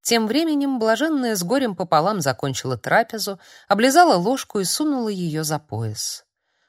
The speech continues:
«Ложка-то тебе зачем?» удивился Ихтер. «За надом», важно ответила юродивая, после чего спрятала в кошель, висевший всё на том же поясе, краюшку хлеба. Лекарь пожал плечами,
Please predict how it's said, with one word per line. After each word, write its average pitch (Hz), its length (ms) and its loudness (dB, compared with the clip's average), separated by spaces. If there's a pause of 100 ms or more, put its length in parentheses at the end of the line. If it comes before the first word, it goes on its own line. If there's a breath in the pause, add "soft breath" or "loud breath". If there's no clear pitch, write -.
(140)
«Ложка-то 302 540 4
тебе 240 240 2
зачем?» 175 640 0
удивился 123 480 -4
Ихтер. - 380 -8 (480)
«За 415 200 6
надом», 170 640 6 (240)
важно 143 400 0
ответила 135 400 -6
юродивая, 220 600 -4 (340 soft breath)
после 202 320 0
чего 185 340 0
спрятала 302 480 0
в - 100 -12
кошель, 254 500 2
висевший 147 520 -2
всё - 240 -4
на 160 140 -2
том 131 260 -4
же 113 140 -4
поясе, 233 560 -2 (260 soft breath)
краюшку 180 500 0
хлеба. 107 640 -6 (680)
Лекарь 226 460 -4 (260)
пожал 262 300 -4
плечами, 262 640 -8